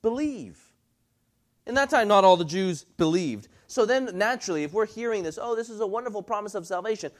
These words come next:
salvation to the Jew first and then to the Gentile," but what do we make of the fact that not all the Jews believe? Has God's word somehow failed? Should we believe in him at all? This is a question that we all should be asking, right?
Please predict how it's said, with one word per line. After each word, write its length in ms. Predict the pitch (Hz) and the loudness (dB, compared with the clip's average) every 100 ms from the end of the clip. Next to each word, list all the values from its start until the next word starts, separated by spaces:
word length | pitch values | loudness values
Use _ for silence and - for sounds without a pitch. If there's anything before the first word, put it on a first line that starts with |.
| _ - | _ -6
salvation 480 | 208 175 190 - | 0 0 0 -4
to 60 | 196 | -6
the 60 | 185 | -4
Jew 200 | 165 151 | -6 -8
first 420 | - 294 294 - | 6 8 8 4
and 100 | 175 | -4
then 120 | 175 | -4
to 100 | 175 | -4
the 80 | 160 | -8
Gentile," 880 | 147 302 294 180 170 143 151 214 - _ _ _ _ _ _ _ _ _ _ _ | 2 2 2 2 4 4 4 2 -2 _ _ _ _ _ _ _ _ _ _ _
but 140 | 156 | -10
what 140 | 147 208 | -8 -8
do 40 | |
we 120 | 220 | -8
make 300 | 190 185 185 | -8 -8 -8
of 100 | 170 | -10
the 80 | 135 | -12
fact 340 | 123 147 143 143 | -8 -8 -6 -10
that 140 | 120 | -10
not 180 | 123 123 | -6 -6
all 120 | 123 | -6
the 100 | 139 | -8
Jews 280 | 101 104 95 | -12 -16 -14
believe? 280 | 160 214 190 | -12 -10 -4
Has 160 | 175 | -4
God's 400 | 143 180 233 208 - | 2 2 2 0 -10
word 500 | 147 185 170 151 147 - - | 0 2 2 0 -4 -12 -12
somehow 540 | - 170 165 135 120 | -2 -2 -2 -4 -6
failed? 680 | - - 160 113 80 57 _ _ _ _ | -8 -6 -4 -4 -8 -16 _ _ _ _
Should 220 | - 226 | -4 -2
we 140 | 226 254 | 0 0
believe 420 | 214 208 247 214 | 0 2 2 2
in 120 | 208 | 0
him 220 | 208 214 | 0 0
at 200 | 190 196 | 2 6
all? 380 | 185 190 156 107 | 10 12 10 6
This 160 | 170 - | -2 -6
is 60 | |
a 40 | 151 | -2
question 260 | 135 127 | -2 -2
that 100 | 104 | -8
we 100 | 92 | -6
all 120 | 120 | -6
should 140 | 127 87 | -6 -10
be 80 | 87 | -12
asking, 280 | 107 - | -12 -16
right? 200 | 60 95 | -20 -20